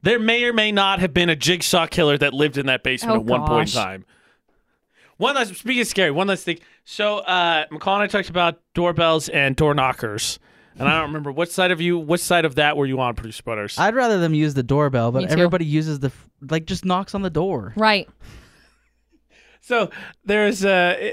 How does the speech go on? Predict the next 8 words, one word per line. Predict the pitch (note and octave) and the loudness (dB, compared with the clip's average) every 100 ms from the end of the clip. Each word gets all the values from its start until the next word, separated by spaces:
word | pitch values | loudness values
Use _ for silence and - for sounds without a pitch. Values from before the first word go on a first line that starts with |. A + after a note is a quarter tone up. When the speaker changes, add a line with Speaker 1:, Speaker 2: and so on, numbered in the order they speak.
| - | -2
Speaker 1:
you | F3 | 0
know, | F3 | 0
we, | D#3+ F#3+ G3 G3 | 0 0 0 -2
we've | E3 F#3+ F#3+ | -2 -4 -4
seen | - G#3+ A3 G3 F#3 F3 | -4 -2 2 2 0 0
with | D#3+ | -2
Florida | - F3+ F#3 E3 | 0 2 2 2
Not, | D3+ C#3+ C3 B2 | 2 2 2 0